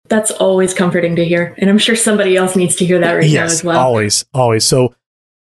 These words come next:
Speaker 2: don't be afraid, folks. This is, once you have success, cling to that success and, and shout it to the mountaintops if you have to. Be proud of yourself and, and, and stuff. But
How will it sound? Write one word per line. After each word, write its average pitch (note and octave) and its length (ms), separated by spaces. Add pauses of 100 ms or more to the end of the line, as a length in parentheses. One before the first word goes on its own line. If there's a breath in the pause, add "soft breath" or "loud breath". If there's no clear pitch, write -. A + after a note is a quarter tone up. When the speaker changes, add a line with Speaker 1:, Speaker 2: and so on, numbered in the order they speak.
(320)
Speaker 2:
don't D#3+ 160
be F3 80
afraid, E3+ 300
folks. D#3+ 300
This D3 180
is, - 460 (340)
once F3+ 240
you G#3 100
have G3+ 160
success, F#3 460
cling F3+ 280
to E3+ 60
that E3 220
success D#3 560
and, C#3+ 220
and C3+ 180
shout D#3+ 260
it E3 80
to E3 60
the D3+ 60
mountaintops C#3 520
if C3+ 80
you C#3 80
have C3 200
to. C3 80
Be C#3 100
proud C3+ 240
of C3 60
yourself B2+ 400
and, A#2+ 240
and, A#2+ 260 (240 loud breath)
and C3 140
stuff. B2+ 280
But C3 240